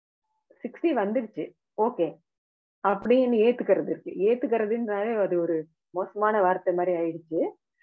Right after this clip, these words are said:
ஆ, so sixty வந்தாலும் ஓகே அப்படின்னு இருக்கோம் இல்லையா? So,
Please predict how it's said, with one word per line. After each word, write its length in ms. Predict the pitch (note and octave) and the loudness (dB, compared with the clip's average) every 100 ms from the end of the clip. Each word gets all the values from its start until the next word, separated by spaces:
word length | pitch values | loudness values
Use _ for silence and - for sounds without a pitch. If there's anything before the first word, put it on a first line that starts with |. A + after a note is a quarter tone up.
| _ - | _ -4
ஆ, 360 | F#3+ F#3 F3+ F3+ | 0 2 0 0
so 360 | A3 C#4 D4 - | 4 2 2 -4
sixty 320 | C#4+ - F#4+ | -6 0 0
வந்தாலும் 540 | D#4+ D4+ D4+ D#4+ A4 | 2 2 2 2 0
ஓகே 420 | A3+ A#3 A#3+ G3+ - F#3 | -4 0 -2 -2 -6 -6
அப்படின்னு 160 | A3 | -4
இருக்கோம் 360 | G#3 G3 - E3+ | -4 -6 -4 -4
இல்லையா? 400 | D#3+ F3+ E3+ - _ _ _ | -2 -2 -2 -6 _ _ _
So, 920 | _ G#3 G3 F#3 F3+ F3+ F3 E3+ E3+ | _ 0 2 2 2 2 0 -2 -4